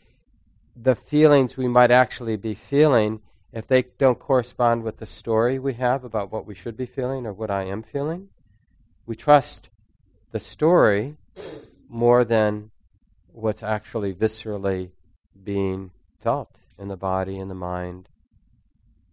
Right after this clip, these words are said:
So the first part of our spiritual training, you know, following these teachings from the Buddha,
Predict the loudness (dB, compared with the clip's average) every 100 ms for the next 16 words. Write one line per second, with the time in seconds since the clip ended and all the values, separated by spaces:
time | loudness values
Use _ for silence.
0 | _ _ _ _ _ _ _ _ _ _
1 | -4 -2 -2 -2 2 4 4 0 _ 2
2 | 6 8 6 6 6 6 2 -2 -2 -2
3 | -6 -4 2 4 4 0 -4 _ -20 -16
4 | -10 -8 -6 -2 2 2 0 -2 -4 -8
5 | -8 -8 -8 -8 -12 -12 -18 -12 -10 -10
6 | -8 -6 -4 -6